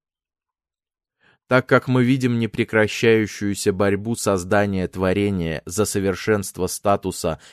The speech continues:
и божественность существования, мы не можем не полагать, что эти нескончаемые попытки обусловлены непрерывной борьбой Верховного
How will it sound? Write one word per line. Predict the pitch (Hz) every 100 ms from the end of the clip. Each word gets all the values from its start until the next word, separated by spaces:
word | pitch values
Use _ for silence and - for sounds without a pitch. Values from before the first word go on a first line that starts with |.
| -
и | 104
божественность | 90 92 92 85 - 82 85 -
существования, | 87 - 90 - 92 98 120 123 123 127 _ - -
мы | 113 131
не | 143
можем | 147 139 110 110
не | 107
полагать, | 107 104 98 117 123
что | - 101
эти | 95
нескончаемые | 101 104 - 113 107 - 101 92 90 87
попытки | 90 87 - 120 - -
обусловлены | - 92 98 - 110 117 110 113 107 - -
непрерывной | 120 117 120 113 123 123 123
борьбой | 110 104 95 98 110
Верховного | 107 98 - 107 110 110 107